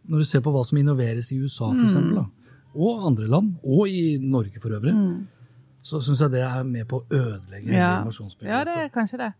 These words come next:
Speaker 2: Men samtidig så er det jo med på å nyansere, for det at hvis alle ser på innovasjon som disse disruptive innovasjonene, altså
Speaker 1: Ja.
Speaker 2: disruptive betyr jo egentlig bare de der oppfinnelsene, eller de som helt sånn brått og helt nytt oppstår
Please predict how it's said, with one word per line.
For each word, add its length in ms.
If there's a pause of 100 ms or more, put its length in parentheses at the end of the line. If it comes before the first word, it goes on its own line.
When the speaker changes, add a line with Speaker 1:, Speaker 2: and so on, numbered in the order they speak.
(380)
Speaker 2:
Men 120
samtidig 520
så 140
er 200
det 80
jo 120
med 260
på 140
å 40
nyansere, 720
for 120
det 80
at 160
hvis 200
alle 280
ser 300
på 140
innovasjon 600
som 200
disse 300
disruptive 920 (360)
innovasjonene, 840
altså 180
Speaker 1:
Ja. 60
Speaker 2:
disruptive 680
betyr 300
jo 80
egentlig 460
bare 200
de 140
der 260 (500)
oppfinnelsene, 1000
eller 160
de 200
som 260
helt 240
sånn 340
brått 520
og 160
helt 380
nytt 440
oppstår 640